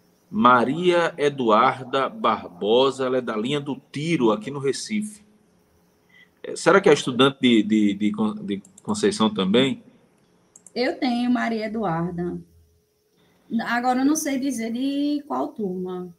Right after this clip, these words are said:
Speaker 1: É,
Speaker 2: Tem
Speaker 1: Maria
Speaker 2: várias.
Speaker 1: Eduarda, é linha do Tiro, Recife.
Speaker 2: Deve
Speaker 1: Parabéns,
Speaker 2: ser da
Speaker 1: viu?
Speaker 2: Padre Inécio.
Speaker 1: Parabéns, Duda. <laughs> E o terceiro número, de um a quarenta e nove,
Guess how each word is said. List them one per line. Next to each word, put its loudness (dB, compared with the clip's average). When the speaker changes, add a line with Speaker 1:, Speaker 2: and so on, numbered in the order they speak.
Speaker 1:
É, -4
Speaker 2:
Tem 0
Speaker 1:
Maria 6
Speaker 2:
várias. 4
Speaker 1:
Eduarda, -12
é 0
linha 0
do -4
Tiro, -4
Recife. -8
Speaker 2:
Deve 2
Speaker 1:
Parabéns, 4
Speaker 2:
ser 6
da 2
Speaker 1:
viu? -8
Speaker 2:
Padre -2
Inécio. -4
Speaker 1:
Parabéns, 2
Duda. -2
<laughs> -8
E 6
o 2
terceiro 6
número, -4
de -6
um -4
a -2
quarenta -4
e 0
nove, 0